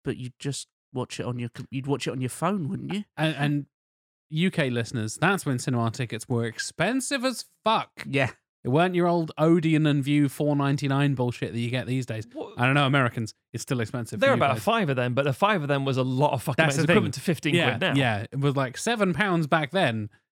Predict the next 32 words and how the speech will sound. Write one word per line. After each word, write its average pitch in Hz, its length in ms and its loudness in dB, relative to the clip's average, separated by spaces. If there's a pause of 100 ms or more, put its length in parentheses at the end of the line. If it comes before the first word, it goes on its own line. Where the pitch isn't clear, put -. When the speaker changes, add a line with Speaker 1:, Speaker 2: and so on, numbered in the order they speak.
(120)
Speaker 2:
is 127 260 0 (280)
fifteen 127 540 0
or - 20 0
whatever 120 320 2
it 123 40 -4
was, 113 200 -2
like, 117 240 -8 (320)
ma-, 135 180 -4 (140)
crazy 127 360 0
infl-, 113 260 -8 (180)
inflation 123 580 -2
kind 110 140 -6
of 107 60 -8
stuff. 107 160 -8
Speaker 3:
That's 107 100 -10
the - 80 -10
price 123 220 0
of 113 40 -6
a 110 60 -4
house. 175 440 -4
Speaker 2:
Exactly. 147 540 -4
Speaker 3:
<laughs> - 1600 -20
Speaker 2:
Going 190 200 6
back 170 220 2
to 151 60 -2
Psychos 135 560 -2
and 123 120 -2
cinemas, 107 440 -4
here's 127 200 -2
my 113 100 -2
little 113 160 -8
segue. 113 440 -8